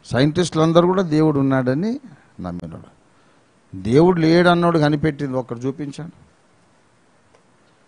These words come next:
దేవుడు ఉన్నాడని నమ్మిన వాళ్ళు సైన్స్ డెవలప్ చేస్తే దాన్ని వాడుకొని వీళ్ళు, "మేము నాస్తికులం, మాకు సైన్స్ తెలుసు, దేవుడు లేడు" అంటున్నారు. చాలా తప్పు.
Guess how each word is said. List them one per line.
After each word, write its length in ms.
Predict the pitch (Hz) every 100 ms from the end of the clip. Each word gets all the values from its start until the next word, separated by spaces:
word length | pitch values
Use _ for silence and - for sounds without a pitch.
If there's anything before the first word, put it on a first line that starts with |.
| _
దేవుడు 400 | 95 120 156 165
ఉన్నాడని 560 | 131 160 185 196 202 190
నమ్మిన 340 | 180 175 170
వాళ్ళు 500 | 165 156 147 143 196 - _ _
సైన్స్ 500 | - 139 151 147 - 139 - _ 113
డెవలప్ 560 | 131 127 127 110 -
చేస్తే 420 | 113 - - 180 - _ _ _ _ -
దాన్ని 380 | 110 127 160 190
వాడుకొని 600 | 170 143 139 123 139 143
వీళ్ళు, 200 | 131 127
"మేము 240 | 120 123
నాస్తికులం, 760 | 117 123 - 123 120 131 139 120
మాకు 160 | 113
సైన్స్ 380 | 98 113 120 107
తెలుసు, 280 | 113 110 147
దేవుడు 360 | 131 107 101 101
లేడు" 200 | 107 123
అంటున్నారు. 460 | 95 80 76 69 _ _ _ _ _ _ - - _ _ - - _ _ _ _ _ _ _ - _ 113
చాలా 200 | 113 113
తప్పు. 360 | - 104 -